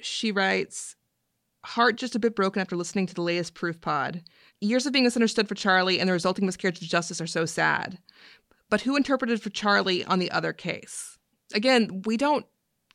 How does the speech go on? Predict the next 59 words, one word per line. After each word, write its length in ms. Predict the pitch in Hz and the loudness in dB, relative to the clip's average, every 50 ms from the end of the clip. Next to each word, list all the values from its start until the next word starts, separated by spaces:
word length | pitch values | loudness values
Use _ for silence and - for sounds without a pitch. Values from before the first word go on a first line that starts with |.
| _ _ | _ _
actually 420 | - 208 226 233 - - - 247 214 | 4 4 4 4 2 0 0 2 2
know 420 | 196 202 254 254 175 - - - - _ - | 2 2 2 2 0 0 -2 -6 -14 _ -4
if 160 | - 196 196 - - - 202 - | -2 -2 -2 -2 -4 -10 -6 -2
there 100 | - 208 | 0 2
was 120 | 202 196 214 | 2 2 2
even 140 | 220 208 196 | 0 0 0
an 60 | 190 | 0
interpreter 440 | 190 - 202 190 - 180 170 165 160 | 0 -2 -4 -6 -4 -2 -2 0 0
there. 460 | 180 208 190 - - - - - _ _ _ _ _ _ | 0 0 0 -2 -4 -6 -12 -16 _ _ _ _ _ _
If 220 | - - 170 - - | -8 -8 -8 -6 -4
you 140 | 196 190 185 | -4 -4 -2
go 200 | - 196 202 208 | 0 0 2 2
by 120 | 208 208 | 2 2
what 200 | 202 202 190 - | 2 2 0 -2
Charlie 340 | - - 196 190 196 202 202 | -2 -4 -2 0 0 0 0
seems 200 | - 202 196 180 | 0 0 -2 -2
to 60 | 175 | -2
be 80 | 180 170 | -6 -6
telling 340 | - 240 277 302 285 233 | -4 -2 0 0 2 2
us, 400 | 208 208 226 214 - - - - - | 4 2 2 0 -2 -6 -10 -8 -6
and 120 | 175 180 | -2 -2
again, 240 | 185 170 196 185 180 | 0 2 2 2 0
it's 100 | 165 - | 0 -4
hard 200 | - 165 160 165 | -4 -2 0 0
to 60 | 170 | 0
know 240 | 175 175 175 175 170 - - | 2 0 0 0 -2 -6 -8
if 80 | - - | -8 -8
he's 120 | 170 - | -8 -10
referring 300 | 170 170 180 175 170 170 | -8 -4 -4 -4 -4 -4
to 100 | 165 - | -6 -8
the 80 | 165 160 | -8 -2
Bowling 280 | 190 202 214 214 208 | 0 2 2 2 2
case 280 | 202 214 202 196 190 - | 2 2 2 0 0 0
or 80 | 165 | -4
to 120 | 156 - 151 | -6 -4 -6
the, 180 | 151 151 220 - | -6 -6 -8 -8
the 100 | - - | -12 -12
Quarles 380 | - - 226 220 208 202 208 | -6 -2 2 2 2 2 0
case, 340 | - 196 185 175 170 - - _ - - - - - - - - - _ _ _ _ _ _ - | -2 -2 0 0 -2 -4 -10 _ -20 -20 -20 -20 -20 -20 -20 -20 -20 _ _ _ _ _ _ -16
he 180 | - - - - | -14 -14 -10 -6
kept 200 | - 254 240 - | -4 -4 -2 0
saying 180 | 254 240 - | 0 0 2
over 200 | 147 196 208 214 | 2 2 2 2
and 100 | 196 143 | 2 2
over 180 | 190 208 202 196 | 2 2 2 0
again, 180 | 165 170 165 | 0 0 0
"There 100 | 170 170 | 2 2
was 120 | 170 165 185 | 0 0 0
no 120 | 185 180 | 0 0
interpreter. 680 | 175 170 - - 180 175 175 160 - 156 151 147 - - - | 0 -2 -2 -4 -4 -4 -2 -2 -2 0 -2 -2 -4 -6 -6
I 120 | - 170 | -4 -4
just 220 | 170 170 170 165 - | -4 -4 -6 -4 -2
wrote 160 | 175 170 170 | -2 -2 -2
down 340 | 170 160 160 160 160 160 - | -2 -2 -2 -2 -2 -4 -6
on 120 | - 190 | -6 -8
a 20 | 190 | -8
piece 160 | - 165 - | -8 -10 -12
of 80 | - | -10
paper." 360 | - - - - - - - | -10 -10 -10 -12 -14 -20 -20